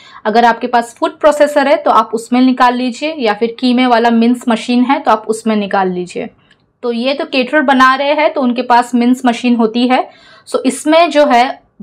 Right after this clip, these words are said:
बहुत बारीक निकलता है। हमारा main मकसद यही है कि ये बहुत fine paste बने इसका, इसमें कोई भी लम्स ना रहे। मशीन में निकालने के बाद आपने देखा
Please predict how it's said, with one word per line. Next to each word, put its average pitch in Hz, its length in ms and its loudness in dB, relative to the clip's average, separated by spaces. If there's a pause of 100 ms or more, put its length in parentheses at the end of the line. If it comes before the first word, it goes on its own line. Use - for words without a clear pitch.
(120)
बहुत 233 440 -2 (100)
बारीक 220 320 -2
निकलता 214 460 -2
है। 247 140 2
हमारा 247 280 4
main 247 340 0
मकसद 339 380 0
यही 254 300 2
है 311 180 2 (520)
कि 294 60 -2
ये 311 120 0
बहुत 269 420 0 (200)
fine 330 300 0 (100)
paste 262 340 -6
बने 202 300 -4
इसका, - 340 -8 (140)
इसमें 277 280 -4
कोई 294 240 2
भी 311 220 -2
लम्स 247 360 0
ना 220 140 2
रहे। 202 260 -4 (440)
मशीन 269 480 4
में 415 80 0
निकालने 311 420 0
के 330 120 -2
बाद 233 360 2
आपने 247 260 0
देखा 233 380 0